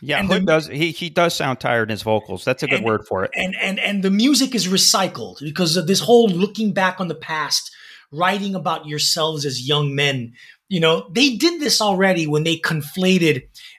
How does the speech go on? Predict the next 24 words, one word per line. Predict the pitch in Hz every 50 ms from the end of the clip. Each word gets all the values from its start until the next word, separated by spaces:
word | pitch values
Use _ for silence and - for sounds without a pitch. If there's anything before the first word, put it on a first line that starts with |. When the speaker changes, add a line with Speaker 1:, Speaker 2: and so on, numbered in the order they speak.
| _ - 131 139
Speaker 2:
their | 175 180 196 202 196 196 190 190 185 185 190 - -
youthful, | 151 147 160 190 202 - - - 185 175 156 151 151 147 143 - - _ -
uh, | 143 147 147 143 139
their | 143 156 165 175 175
youthful, | 165 147 160 180 180 - - - 190 175 160 151 180 196 - 143
uh, | 143 139 131 131 131
youthful | 127 139 185 190 - - - 202 190
mistake | 165 151 147 - - - - 165 160 170 165 - 139
days | 147 135 127 120 117 - - - - - - - -
when | 156 151
they | 160 151
conflated | - - 156 135 - - 185 180 180 175 170 170 156 151
that | 160 160 160 151 139
with | 147 143 135
the | 151
Lynyrd | 143 143 156 156 156 147 135
Skynyrd | - - - - 175 165 151 135 123
myth | 127 123 117 107 - - -
on, | 131 123 117 120
you | 143 135
know, | 117 107 107
Southern | - - - 156 - 139 120 117
rock | 120 117 127 143 - -
opera, | 117 104 - _ - -